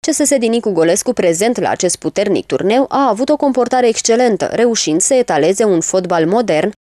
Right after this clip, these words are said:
combinativ și spectaculos, impunându-se de fiecare dată în fața echipelor adverse.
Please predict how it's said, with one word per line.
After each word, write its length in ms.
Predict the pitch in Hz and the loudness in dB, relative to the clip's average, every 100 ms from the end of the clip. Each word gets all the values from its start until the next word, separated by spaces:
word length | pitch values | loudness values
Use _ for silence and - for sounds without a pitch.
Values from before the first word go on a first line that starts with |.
| - | -2
combinativ 580 | 294 277 269 196 - 220 | 2 4 4 2 -2 -4
și 160 | - 196 | -4 -4
spectaculos, 840 | - 214 - - - 147 214 - - | -2 -4 -2 -4 -2 0 0 0 -2
impunându-se 680 | 247 - 170 226 233 226 | -2 0 2 2 2 0
de 120 | 185 147 | 0 -2
fiecare 460 | - 277 285 233 | 0 0 2 2
dată 320 | 190 220 240 - | 2 0 0 0
în 140 | 180 | -2
fața 320 | 165 247 - | 0 -2 0
echipelor 420 | 208 202 190 170 160 | 0 0 0 2 2
adverse. 580 | 185 226 220 190 147 | 0 0 0 0 -4